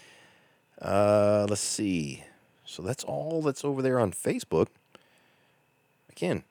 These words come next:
I encourage you, please leave a, please leave a comment over there on Facebook if you're watching over there, and let's look at YouTube. Quite a few things are going on. Uh,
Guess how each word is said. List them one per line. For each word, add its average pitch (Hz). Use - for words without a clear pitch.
I 117
encourage 139
you, 80
please 175
leave 160
a, 117
please 151
leave 143
a 123
comment 131
over 117
there 110
on 104
Facebook 120
if 92
you're 90
watching 95
over 87
there, 127
and 101
let's -
look 160
at 120
YouTube. 110
Quite -
a 143
few 135
things 127
are 98
going 104
on. 113
Uh, 101